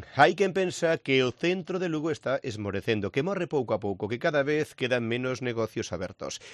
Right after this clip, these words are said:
A Asociación Lugo Monumental fixo un censo das actividades económicas no recinto amurallado. Hai preto de cincocentos setenta negocios abertos. O comercio supón o cincuenta e cinco por cento, a hostelería algo máis dun vinte e dous por cento.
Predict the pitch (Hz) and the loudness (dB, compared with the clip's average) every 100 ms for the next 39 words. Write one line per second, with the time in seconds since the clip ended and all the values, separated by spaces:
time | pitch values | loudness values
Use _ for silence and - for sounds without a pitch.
0 | - 120 127 131 151 170 208 202 196 185 | 2 6 6 4 -2 -6 -4 -4 -4 -4
1 | 170 165 151 160 165 170 156 147 127 151 | -4 -4 -4 -2 -4 -4 -6 -6 -4 -4
2 | 143 143 131 120 110 123 135 127 - - | -4 -4 -4 -4 -4 -2 -2 -2 -6 -4
3 | 117 120 117 127 127 107 104 104 104 131 | -2 -2 2 2 2 0 -2 -2 -2 -6
4 | 110 101 104 127 135 104 - - - - | -6 -2 2 4 4 2 -4 -18 -20 2
5 | 120 127 - 160 180 190 170 143 - 139 | 6 6 4 0 -2 -2 0 -2 -2 -6
6 | 123 131 117 175 175 180 - 117 139 147 | -2 -2 -2 -4 -4 -6 -6 -4 -4 -2
7 | 147 120 110 123 135 117 120 147 123 107 | -2 0 0 0 0 0 2 0 -2 -4
8 | 110 120 165 - 170 139 139 151 156 131 | -2 -2 -2 -4 -6 -4 -4 -4 -2 0
9 | 117 131 120 120 117 117 156 151 156 123 | 0 0 2 0 0 -4 -4 -6 -2 -2
10 | 104 95 87 98 - 98 101 - 101 104 | -2 -6 -6 -8 -4 -4 -6 -6 -4 2
11 | 143 170 - - - 135 156 160 160 170 | 2 2 -2 -16 -2 0 0 -2 -2 -2
12 | - 127 160 170 147 120 120 110 107 90 | -6 -4 -2 -2 -4 -4 -4 -4 -6 -6
13 | 92 90 | -8 -8